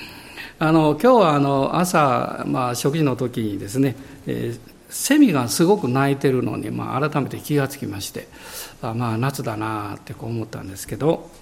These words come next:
あの、もういつもセミの声を聞くと思い出す、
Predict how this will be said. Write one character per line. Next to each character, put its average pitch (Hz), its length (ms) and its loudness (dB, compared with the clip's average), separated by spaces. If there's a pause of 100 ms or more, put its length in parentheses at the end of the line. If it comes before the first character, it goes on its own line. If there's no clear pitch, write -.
(800)
あ 127 140 -2
の、 120 440 -2 (540)
も 160 80 6
う - 20 8
い 202 60 4
つ 254 140 4
も 254 160 8
セ 247 180 2
ミ 226 80 8
の 127 420 2
声 143 260 2
を 113 200 0
聞 123 180 -4
く 139 120 -2
と 139 180 0
思 175 260 4
い 175 60 6
出 160 140 4
す、 170 320 4